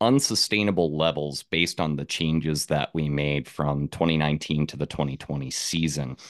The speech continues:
And they would like that to be reverted to the prior, um, the prior setup. And I have to back up a little bit because it's really important to know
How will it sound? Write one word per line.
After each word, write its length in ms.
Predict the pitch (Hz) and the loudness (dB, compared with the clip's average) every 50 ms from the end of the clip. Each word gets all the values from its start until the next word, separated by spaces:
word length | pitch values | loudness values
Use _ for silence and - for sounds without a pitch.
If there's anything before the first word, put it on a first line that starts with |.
| - - - | -20 -16 -2
And 200 | - 90 92 85 | 0 2 4 4
they 100 | 87 82 | 4 4
would 160 | 82 85 - | 4 2 4
like 280 | 92 92 98 101 - _ | 4 2 2 2 2 _
that 260 | 95 87 85 - _ | 0 0 0 -2 _
to 100 | - 87 | -8 -6
be 240 | 76 80 80 78 73 | -4 -2 -2 -2 0
reverted 920 | 67 71 73 67 65 71 85 90 90 85 82 78 73 73 67 60 67 - _ _ - | 0 0 0 0 2 4 6 6 6 6 6 4 4 2 0 -2 -6 -8 _ _ -10
to 560 | - - - 76 78 76 76 73 71 69 - - _ - | -8 -4 -2 0 0 2 0 0 -2 -4 -6 -10 _ -4
the 280 | - 80 76 73 71 - _ _ _ _ _ _ _ _ _ _ _ _ - _ _ | -2 -2 0 -2 -4 -6 _ _ _ _ _ _ _ _ _ _ _ _ -20 _ _
prior, 640 | - 90 80 78 78 76 76 78 73 73 69 71 71 _ _ _ _ _ | 2 4 4 6 4 4 4 2 2 2 0 -2 -6 _ _ _ _ _
um, 520 | 80 78 73 71 67 67 65 64 64 - _ _ _ _ - | 0 2 2 2 2 0 -4 -6 -10 -14 _ _ _ _ -4
the 80 | 82 | -4
prior 300 | - - 85 69 65 67 | 0 0 -2 -2 -2 -6
setup. 440 | - - - 95 90 76 67 - _ - - - _ _ _ _ | -2 2 4 4 4 4 0 -2 _ -20 -20 -20 _ _ _ _
And 260 | - 95 95 90 87 | 4 4 4 6 4
I 100 | - 85 | 4 4
have 100 | 92 - - | 4 4 4
to 60 | 85 | 2
back 260 | - 104 107 104 - | 0 0 0 2 4
up 160 | 98 95 - | 2 4 4
a 40 | - | 2
little 300 | 85 85 92 92 90 87 | 2 4 6 6 6 4
bit 340 | 78 - 78 76 76 - _ | 4 4 4 4 2 0 _
because 260 | - 82 - 85 73 | -8 -6 -6 -6 -8
it's 160 | 71 - - | -6 -4 2
really 200 | 95 95 90 85 | 4 6 6 8
important 580 | 80 78 73 - - 82 80 - 78 85 82 - | 6 4 2 2 2 2 2 2 0 -2 -2 -2
to 80 | - 85 | -2 0
know 360 | 78 78 78 76 76 76 - | 2 2 4 4 2 0 -2